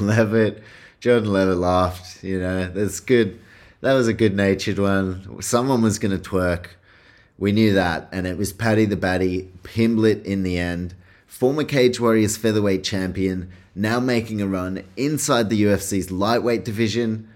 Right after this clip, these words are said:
What a star we have on our hands, folks. But now, after Paddy the Baddy and Meatball Molly, they are the ones who've really got the crowd going. Of course, Paddy finishing five of nineteen wins.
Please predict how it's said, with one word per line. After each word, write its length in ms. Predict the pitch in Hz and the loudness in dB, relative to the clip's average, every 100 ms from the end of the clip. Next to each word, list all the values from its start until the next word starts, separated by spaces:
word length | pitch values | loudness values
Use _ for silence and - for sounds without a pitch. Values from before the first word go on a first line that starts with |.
| _ _ _ | _ _ _
What 340 | - 92 107 104 | -8 -2 -2 -2
a 80 | |
star 440 | 107 - 95 87 85 | -4 -4 -4 -2 -2
we 140 | 85 | -2
have 420 | 76 80 80 73 - _ | -4 -4 -4 -8 -16 _
on 240 | 85 95 101 | -6 -2 -2
our 220 | 98 101 | 0 -2
hands, 520 | 90 101 117 123 120 | 0 0 0 0 -4
folks. 760 | - 113 95 78 - - - - _ _ _ _ _ | -4 -2 -2 -4 -8 -10 -12 -18 _ _ _ _ _
But 160 | 113 110 | -4 0
now, 540 | 113 131 135 104 82 - _ - | 2 2 2 0 -4 -14 _ -8
after 240 | 113 127 | -6 -6
Paddy 320 | - 123 131 | -4 0 2
the 80 | 135 | 2
Baddy 420 | 127 123 131 - | 2 4 4 2
and 260 | 107 104 101 | -2 -2 0
Meatball 380 | 123 120 123 113 | 0 0 -2 0
Molly, 460 | 104 113 110 107 - _ | 0 0 0 -4 -16 _
they 180 | 117 123 | 0 2
are 80 | 139 | 2
the 80 | 135 | 0
ones 320 | 123 120 110 | 0 -2 -2
who've 340 | 101 82 92 | -4 -4 -2
really 320 | 120 127 127 | 2 4 6
got 200 | 113 110 | 4 2
the 60 | 110 | -2
crowd 400 | - 101 101 95 | -2 0 2 0
going. 440 | 104 101 104 98 - - | 0 0 0 -4 -8 -18
Of 100 | 107 | -12
course, 280 | - 135 - | -4 -2 -4
Paddy 440 | - 120 127 131 | -4 -2 -2 -2
finishing 540 | 123 - 139 147 147 147 | -6 -4 -2 -2 -2 -6
five 460 | - 123 117 127 | -6 0 2 2
of 120 | 120 107 | 0 -2
nineteen 800 | 104 107 107 107 101 101 65 67 | -2 -2 -4 -4 -4 -6 -10 -8
wins. 520 | 104 113 113 110 | -2 -2 -2 -4